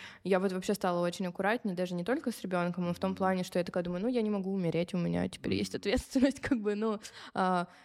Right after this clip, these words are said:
Speaker 1: я до-, не буду больше переходить дорогу на красный свет, потому что,
Speaker 2: Ага.
Speaker 1: ну, как бы, и е-,
Speaker 2: Ага.
Speaker 1: дурацкая это будет вещь, если я вот так вот глупо умру <laughs>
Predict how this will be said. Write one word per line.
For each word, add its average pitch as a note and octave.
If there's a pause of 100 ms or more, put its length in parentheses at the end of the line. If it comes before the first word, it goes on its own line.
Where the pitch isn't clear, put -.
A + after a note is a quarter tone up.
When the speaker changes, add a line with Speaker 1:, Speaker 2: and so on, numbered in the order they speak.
(100)
Speaker 1:
я G3+
до-, F#3
не G#3+
буду G3+
больше F3+
переходить F3+
дорогу F3
на F3
красный F#3
свет, -
потому G3+
что, G#3
Speaker 2:
Ага. -
Speaker 1:
ну, A3+
как G#3
бы, F#3
и F3+
е-, F#3+
Speaker 2:
Ага. E3+
Speaker 1:
дурацкая F3+
это F#3
будет E3+
вещь, A3+
если E3+
я E3+
вот E3
так F3+
вот F3+
глупо F3+
умру F3+
<laughs> -